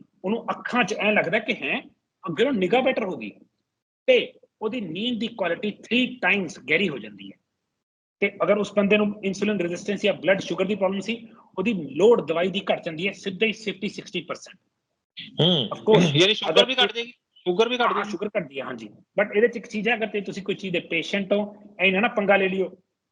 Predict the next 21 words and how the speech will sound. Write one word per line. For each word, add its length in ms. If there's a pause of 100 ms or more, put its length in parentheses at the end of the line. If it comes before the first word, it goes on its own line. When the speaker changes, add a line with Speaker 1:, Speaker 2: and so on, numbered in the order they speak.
(300)
Speaker 1:
ਤਾਂ 100
ਉਸ 280
'ਚ 100 (120)
ਇਹ 100
ਥੋੜ੍ਹਾ 240
ਮੋਨੀਟਰ 500
ਹੁੰਦਾ 200
ਹੈ। 60 (300)
ਮਤਲਬ 180
ਇੱਕ 100
ਨਾਰਮਲ 420
ਬੰਦਾ 440 (400)
ਇਹ 60
ਐਕਸਪੈਰੀਮੈਂਟ 540
ਕਰਕੇ 280
ਦੇਖ 160
ਸਕਦਾ 220
ਹੈ 100 (300)
ਕਿ 80
ਸੱਤ 320
ਦਿਨ 240